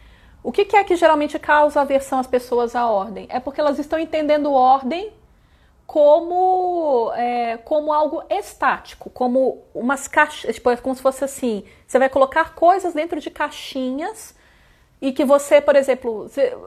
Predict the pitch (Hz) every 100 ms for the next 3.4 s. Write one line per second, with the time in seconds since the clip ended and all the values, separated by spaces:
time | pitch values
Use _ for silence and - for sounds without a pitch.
0 | - 247 294 - 349 339 330 339 339 330
1 | 240 202 240 277 285 392 392 392 392 254
2 | 202 196 190 - - 247 202 180 202 202
3 | 240 294 - -